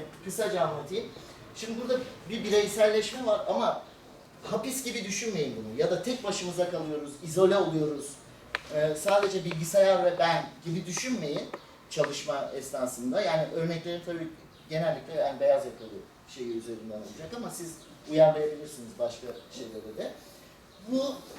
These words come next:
sizin çalışma arkadaşlarınızla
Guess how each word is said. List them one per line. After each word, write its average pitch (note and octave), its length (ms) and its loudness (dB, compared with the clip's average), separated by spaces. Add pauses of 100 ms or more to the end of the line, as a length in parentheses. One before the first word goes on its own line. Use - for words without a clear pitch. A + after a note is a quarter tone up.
(320)
sizin A3+ 600 0 (480)
çalışma E3 400 -2
arkadaşlarınızla C#3 1160 0